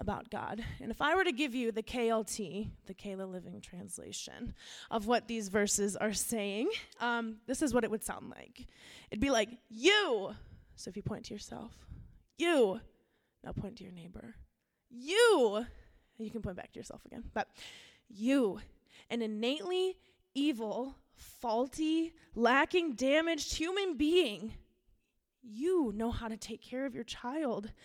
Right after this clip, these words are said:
You know how not to bring harm to your child, and you know how to satisfy your child's needs. You know how to love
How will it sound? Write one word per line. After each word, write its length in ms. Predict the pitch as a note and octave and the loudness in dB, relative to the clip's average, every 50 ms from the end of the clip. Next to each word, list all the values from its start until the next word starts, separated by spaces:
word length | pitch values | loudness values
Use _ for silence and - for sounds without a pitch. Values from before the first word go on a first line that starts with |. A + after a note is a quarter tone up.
| - - - - _ | -20 -20 -20 -8 _
You 160 | A#3 C4 C4+ | 4 6 6
know 160 | C4+ C4+ C4 | 8 8 6
how 160 | B3 B3 A#3 | 6 4 2
not 200 | A#3+ A#3 A3 G#3+ | 2 2 0 -2
to 80 | - A#3 | -4 -4
bring 180 | G#3 G#3+ G#3+ | -4 -4 -6
harm 260 | G#3+ F3+ A3+ A3+ B3 C4+ | -6 -4 -2 0 0 0
to 140 | - - D4 | 0 -2 -2
your 100 | C4+ C4+ | -2 -2
child, 500 | - - - B3 B3 B3+ C4+ C4+ C#4 A#3 | -2 -2 0 2 2 4 4 4 4 4
and 120 | B3 A3 G#3 | 2 2 4
you 120 | A3+ C#4 | 4 4
know 100 | D4 D4 | 4 4
how 140 | C4+ B3 B3+ | 2 2 -2
to 80 | A3+ | -2
satisfy 580 | A3 - - A#3+ A3 A3 A3+ C4 - - C4+ A#3+ | -2 -4 -2 2 2 2 2 2 -2 0 0 2
your 140 | A#3 A#3 A#3 | 4 2 2
child's 500 | A3+ - - - A3 A3+ A3+ G#3+ G3 G#3+ | 0 -2 -4 -4 -2 -2 -2 -4 -2 -4
needs. 500 | G#3+ G#3 G#3 G#3+ A#3 C#4 D4+ - - - - - - - - - - - - - _ _ _ _ _ _ _ _ _ | -2 -2 -2 -2 -4 -4 -6 -8 -18 -20 -20 -20 -20 -20 -20 -20 -20 -20 -20 -20 _ _ _ _ _ _ _ _ _
You 160 | - B3+ C#4+ | 0 0 2
know 240 | C#4 B3+ B3 B3 B3+ | 4 6 6 6 4
how 140 | B3 - B3 | 2 0 0
to 100 | A3 A3+ | 0 0
love 360 | G#3 G3 F#3+ F#3+ F#3+ F#3 F#3 | -2 0 0 0 0 0 -2